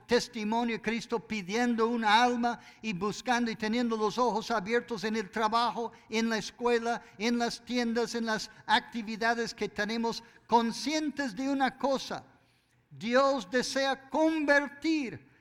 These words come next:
a la gente de este mundo, de las tinieblas a la luz. Dios no quiere que perezca la gente en el infierno por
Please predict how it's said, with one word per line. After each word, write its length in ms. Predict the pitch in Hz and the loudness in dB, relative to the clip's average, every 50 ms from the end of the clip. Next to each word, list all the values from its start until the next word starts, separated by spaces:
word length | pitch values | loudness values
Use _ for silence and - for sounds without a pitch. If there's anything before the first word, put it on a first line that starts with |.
| _ _ _ - | _ _ _ -4
a 100 | 220 247 | -2 -2
la 180 | 254 240 214 | 0 0 0
gente 320 | 175 262 294 302 262 262 269 | 0 0 0 0 0 -2 0
de 120 | 269 269 | 2 0
este 240 | 247 - - 262 247 | 0 0 -2 -2 0
mundo, 360 | 240 285 302 294 277 247 240 | 2 2 2 2 2 2 2
de 120 | 233 240 | 2 2
las 200 | 240 240 240 - - | 0 0 -2 -2 -2
tinieblas 680 | - 240 240 240 262 294 302 285 262 269 262 254 - | -2 0 0 2 2 2 0 0 0 0 -2 0 0
a 80 | 269 269 | -2 -2
la 140 | 262 269 269 | 0 0 0
luz. 500 | 277 285 330 349 330 285 - - - - - - - _ _ _ | 0 0 0 0 0 -2 -4 -10 -14 -16 -20 -20 -20 _ _ _
Dios 280 | 170 208 277 311 294 233 | -4 0 0 0 2 2
no 220 | 320 320 311 311 | 2 2 2 0
quiere 280 | - - 349 349 330 320 | 0 -4 -2 -2 -2 -4
que 160 | - 269 - | -4 -6 -8
perezca 600 | - - 262 254 262 277 262 - - - 262 226 | -2 0 2 2 4 2 0 -2 -4 -2 -2 0
la 140 | 220 220 196 | 0 0 -2
gente 340 | 160 262 262 240 - - 254 | 0 0 0 0 0 -2 -2
en 80 | 240 | -2
el 120 | 240 226 226 | -2 -2 -4
infierno 680 | 220 208 - - 233 247 240 240 233 233 226 220 - | -6 -8 -8 -4 0 2 2 2 2 0 -2 -6 -4
por 220 | - 226 226 196 | 0 -2 -2 -2